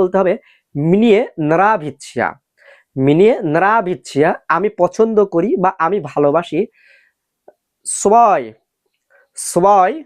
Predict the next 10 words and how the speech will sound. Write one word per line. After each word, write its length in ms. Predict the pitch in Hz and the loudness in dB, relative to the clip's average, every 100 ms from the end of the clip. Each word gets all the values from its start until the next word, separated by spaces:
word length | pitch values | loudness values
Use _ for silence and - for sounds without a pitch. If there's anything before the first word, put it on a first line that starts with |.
| _ _ _ _ _ _ _ _ - | _ _ _ _ _ _ _ _ -8
সোয় 300 | - 190 220 | 0 2 2
হবে 140 | 160 147 | -2 -4
না, 40 | 190 202 | -2 -2
এটা 120 | 208 - | -4 -4
সোয়াইয়া 340 | - 196 202 151 | -2 0 2 0
হবে, 160 | 113 107 - - | -4 -10 -12 -8
সোয়াইয়া 420 | - 190 240 214 254 453 147 143 | 0 2 2 0 0 -4 -8 0
দিয়ে 200 | 190 254 160 | 2 2 0
ভুস্কা, 380 | 131 - 120 95 _ _ _ _ _ _ _ _ - | -8 -10 -8 -10 _ _ _ _ _ _ _ _ -2
মিনিয়ে 340 | 170 208 247 | 2 4 2